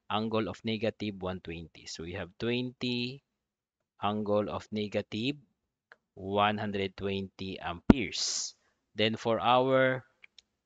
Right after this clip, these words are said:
I A B, so this is equal to V, V A B divided by C A B. So we have, uh, two hundred angle of zero over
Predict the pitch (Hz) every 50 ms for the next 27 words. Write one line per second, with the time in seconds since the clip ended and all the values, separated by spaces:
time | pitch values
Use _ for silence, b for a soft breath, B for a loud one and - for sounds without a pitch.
0 | _ - 107 120 131 147 127 113 147 151 156 151 120 107 110 120 139 170 202 -
1 | - - - - - - - _ _ - - - 113 113 120 - - 113 117 -
2 | - 123 113 - - 123 123 120 113 - 117 113 107 107 117 120 120 123 127 131
3 | 139 139 139 - _ - 110 107 110 135 147 160 - - 123 123 123 120 117 104
4 | 107 110 113 113 110 110 101 98 104 104 104 101 107 104 95 101 98 98 95 -
5 | - - - - - - 117 113 110 113 107 - - 147 135 147 147 139 104 92
6 | 101 104 117 147 - _ _ _ _ _ _ _ _ _ _ _ _ _ - -
7 | - - 147 143 143 147 147 143 123 127 113 113 117 123 139 160 160 - - -
8 | - - _ _ _ - - _ _ _ _ _ _ _ _ _ _ 113 113 113
9 | 113 113 113 113 113 - _ - 147 151 147 139 139 131 123 117 107 107 113 131
10 | 151 156 - _ _ _ _ - 120 117 120 123 117 110 113 110 107 101 95 92
11 | 95 92 92 98 95 92 101 110 135 165 196 202 - - - - - - - _
12 | _ - 120 131 127 117 117 120 123 139 170 185